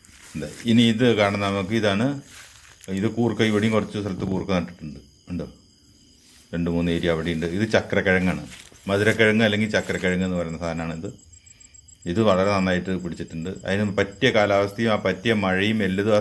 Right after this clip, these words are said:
സമയത്ത് അതിൻ്റെ കറക്റ്റായിട്ട് കിട്ടി, അല്ലെങ്കിൽ അത് ഇത്ര നന്നാവില്ല. അപ്പോൾ ഇതിന് ആവശ്യത്തിന് തന്നെ മഴയും കിട്ടി. അത് വളരെ നന്നായിട്ട് നമുക്ക് കാണാൻ പറ്റുന്നുണ്ട്.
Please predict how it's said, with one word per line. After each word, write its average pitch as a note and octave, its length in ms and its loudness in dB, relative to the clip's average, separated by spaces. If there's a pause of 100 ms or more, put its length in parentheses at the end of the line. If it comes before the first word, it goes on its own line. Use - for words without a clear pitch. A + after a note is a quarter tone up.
സമയത്ത് G2 400 0
അതിൻ്റെ G2+ 300 0
കറക്റ്റായിട്ട് G2 560 -2
കിട്ടി, - 200 -10 (760)
അല്ലെങ്കിൽ G#2 320 2
അത് B2 100 2
ഇത്ര A#2+ 140 2 (100)
നന്നാവില്ല. G2 560 2 (560)
അപ്പോൾ F#2+ 160 -6 (140)
ഇതിന് G#2 240 2
ആവശ്യത്തിന് G#2 440 0
തന്നെ A2+ 220 4
മഴയും G#2 260 2
കിട്ടി. G#2 220 -2 (1300)
അത് F#2+ 160 2
വളരെ F2+ 260 2
നന്നായിട്ട് F#2 440 0 (540)
നമുക്ക് F#2 260 -6
കാണാൻ F2+ 200 2
പറ്റുന്നുണ്ട്. F2+ 340 -2